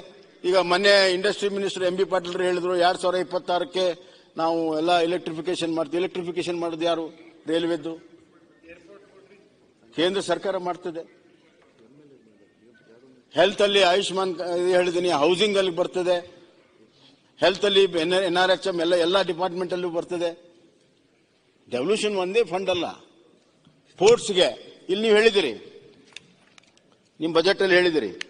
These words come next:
ಏನಪ್ಪಾ ಅಂತಂದ್ರೆ ಇಪ್ಪತ್ತಾರು ಕಾಮಗಾರಿಗಳನ್ನ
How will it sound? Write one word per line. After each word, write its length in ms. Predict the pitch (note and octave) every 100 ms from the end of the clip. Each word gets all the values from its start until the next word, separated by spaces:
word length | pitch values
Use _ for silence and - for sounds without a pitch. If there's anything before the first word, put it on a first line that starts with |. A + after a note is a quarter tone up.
| - - _ _ _ D#3+
ಏನಪ್ಪಾ 320 | E3+ F3 F3
ಅಂತಂದ್ರೆ 400 | E3+ F3 E3+ D3 C#3 E3 - - _ - - - - - - -
ಇಪ್ಪತ್ತಾರು 1080 | D3 - G#3 G3+ G3 F#3 G3 F#3 C#3+ F#3+ - - - _ _ _ _ _ _ _ _ _ _ _ _ _ _ _ _ -
ಕಾಮಗಾರಿಗಳನ್ನ 720 | C#3+ F3 F#3 F3+ F3 E3 D3+